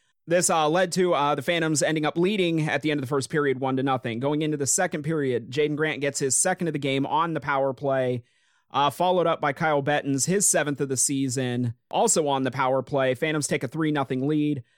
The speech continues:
Uh, Madison's Tyler Haskins was able to pick one up on the power play. So, uh, second period ends, Phantoms are up three to one.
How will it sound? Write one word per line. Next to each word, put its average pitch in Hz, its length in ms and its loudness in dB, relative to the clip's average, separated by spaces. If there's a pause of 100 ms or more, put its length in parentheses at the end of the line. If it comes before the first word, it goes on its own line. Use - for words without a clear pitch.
(180)
Uh, 131 180 2
Madison's 165 540 0
Tyler 156 320 2
Haskins 151 560 0 (100)
was 143 160 0
able 143 180 2
to 135 60 -4
pick 147 240 -4
one 139 140 0
up 135 160 0
on 131 100 0
the 131 80 0
power 139 320 0
play. 131 600 0
So, 131 320 0
uh, 120 180 0
second 160 260 0
period 156 280 0
ends, 139 240 -2
Phantoms 151 320 -2
are 139 80 2
up 135 100 -4
three 143 240 -2
to 127 60 -2
one. 123 480 -2